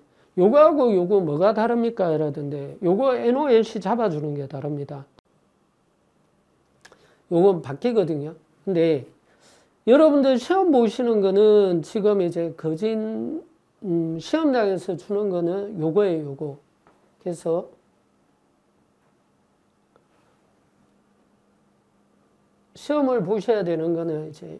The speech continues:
요 형태라고 보시면 돼요. 그러니까 쉽게 표현을 하면 요렇게 돼가지고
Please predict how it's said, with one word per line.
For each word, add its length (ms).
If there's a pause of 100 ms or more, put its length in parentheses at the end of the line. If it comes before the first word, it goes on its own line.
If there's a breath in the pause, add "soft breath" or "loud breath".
요 280
형태라고 640
보시면 400
돼요. 180 (100)
그러니까 520
쉽게 400
표현을 420
하면 440 (3750)
요렇게 520
돼가지고 760